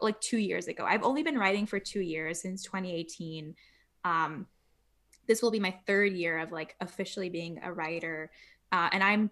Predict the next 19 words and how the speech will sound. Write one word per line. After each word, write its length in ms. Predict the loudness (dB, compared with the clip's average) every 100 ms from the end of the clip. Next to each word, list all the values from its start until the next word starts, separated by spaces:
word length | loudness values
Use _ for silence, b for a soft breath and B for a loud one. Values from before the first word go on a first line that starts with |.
| 4
thirty. 520 | 4 4 2 -4 -6
So 340 | 2 4 4 B B B _ _
I, 140 | 4 8
I 120 | 8
don't 320 | 8 6 4 2
think 160 | -2
it 80 | 0
just 160 | -2 -2
happens 560 | -2 -2 0 0 0
easily. 580 | -2 -4 -2 0 0 0
I 120 | -2
think 420 | -2 -2 -4 -6
it 140 | -10 -8
takes 240 | -10 -10
time 480 | -8 -2 2 2 0
to 100 | -4
develop 400 | -6 -2 -4 -4
your 160 | -6 -6
voice 560 | -4 0 0 -2 -10